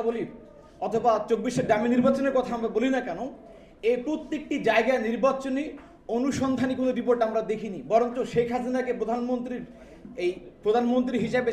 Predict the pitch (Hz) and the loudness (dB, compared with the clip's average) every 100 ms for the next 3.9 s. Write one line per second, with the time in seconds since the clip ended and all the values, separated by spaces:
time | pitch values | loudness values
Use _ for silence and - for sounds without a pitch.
0 | - 226 226 262 262 269 277 311 - - | 0 0 2 0 0 0 -2 -4 -10 -16
1 | - - - 226 262 247 254 233 233 240 | -18 -16 0 0 0 0 2 2 2 4
2 | 254 247 277 - - - 247 262 254 247 | 4 4 -2 -8 -12 -8 -2 0 0 0
3 | - - 254 240 226 208 190 165 - | 0 0 2 2 2 -2 -6 -8 -12